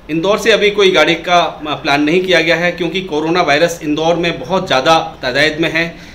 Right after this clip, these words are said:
जनसंख्या को देखते हुए यहाँ पे इनकी तादाद बहुत ज़्यादा है, लेकिन बहुत जल्दी भविष्य में इंदौर से भी कोई गाड़ियों का संचालन होगा, तो ये सुविधा उनको भी प्राप्त हो पाएगी। फिलहाल जितने भी आरक्षण कार्यालय हैं, उनको आज से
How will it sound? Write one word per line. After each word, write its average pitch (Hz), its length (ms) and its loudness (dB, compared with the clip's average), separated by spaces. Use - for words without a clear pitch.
जनसंख्या 165 460 0
को 170 140 -2
देखते 151 320 -2
हुए 160 220 0
यहाँ 151 320 -2
पे 165 240 -4
इनकी 147 260 -8
तादाद 151 380 -2
बहुत 151 160 -6
ज़्यादा 117 280 0
है, 151 280 -2
लेकिन 190 420 0
बहुत 185 220 0
जल्दी 180 480 2
भविष्य 190 320 -2
में 190 280 0
इंदौर 175 260 0
से 190 120 0
भी 196 100 0
कोई 190 200 0
गाड़ियों 160 260 2
का 170 60 -4
संचालन 160 480 0
होगा, 160 220 -2
तो 165 180 -8
ये 180 140 0
सुविधा 170 340 -2
उनको 165 280 -2
भी 170 100 -2
प्राप्त 147 340 -2
हो 131 80 -4
पाएगी। 117 420 -6
फिलहाल 170 480 4
जितने 160 240 -2
भी 214 100 4
आरक्षण 185 380 2
कार्यालय 151 380 2
हैं, 196 420 -4
उनको 147 260 -6
आज 147 220 0
से 180 260 -6